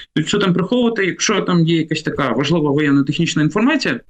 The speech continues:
яку наші військові змогли розкрити західним змі, то ми, аналітики, цим теж користуємося. Але якщо там іде,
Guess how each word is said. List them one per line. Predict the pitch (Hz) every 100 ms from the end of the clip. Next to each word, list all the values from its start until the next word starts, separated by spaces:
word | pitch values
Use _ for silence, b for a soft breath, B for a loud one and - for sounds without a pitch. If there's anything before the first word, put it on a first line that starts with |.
| -
яку | 143 170 143
наші | 170 170 165
військові | 151 - 147
змогли | 143 165 156 156
розкрити | 147 160 135 143
західним | 131 - 117 113
змі, | 113 101 95 B B -
то | 156
ми, | 190 226 294
аналітики, | - 185 226 226 - 180
цим | 214 190
теж | 180 -
користуємося. | 185 180 - 143 107 - 135 -
Але | 165 175 113
якщо | 113 - 240 240
там | 226 196
іде, | 160 143 180 147